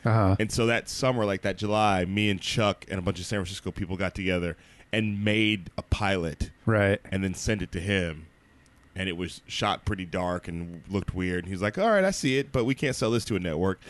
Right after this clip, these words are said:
Speaker 2: Then he put money into it, and then we, uh, and this is the same time he was on Broadway doing the motherfucker.
Speaker 1: Right,
Speaker 2: Yeah.
Speaker 1: right, right.
Speaker 2: And I, my, my wife had a baby, so we were both busy.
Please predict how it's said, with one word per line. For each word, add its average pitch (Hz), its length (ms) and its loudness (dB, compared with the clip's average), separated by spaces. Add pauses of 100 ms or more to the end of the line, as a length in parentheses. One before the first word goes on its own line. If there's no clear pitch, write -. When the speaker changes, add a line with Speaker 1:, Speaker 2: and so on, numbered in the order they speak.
(380)
Speaker 2:
Then 107 200 0
he 110 120 0
put 117 220 -2
money 98 300 0
into 87 320 -4
it, 87 100 -2 (100)
and 90 200 -6
then 87 120 -4
we, 85 280 -4 (640)
uh, 87 360 0
and 107 140 -2
this 127 140 0
is - 20 -6
the 131 80 -12
same 151 160 0
time 120 120 0
he 123 60 0
was 120 80 2
on 107 120 2
Broadway 90 400 0
doing 87 180 -6
the 85 60 -6
motherfucker. 85 340 -4
Speaker 1:
Right, 110 300 2
Speaker 2:
Yeah. 120 80 2
Speaker 1:
right, 117 140 4
right. 117 340 4
Speaker 2:
And 92 120 0
I, 92 120 0
my, 80 200 -8
my 87 140 -2
wife 87 160 0
had 87 140 -6
a - 20 -6
baby, 82 300 -2
so 92 240 -6 (100)
we 101 100 -8
were 101 80 -6
both 92 280 -10
busy. 78 240 -12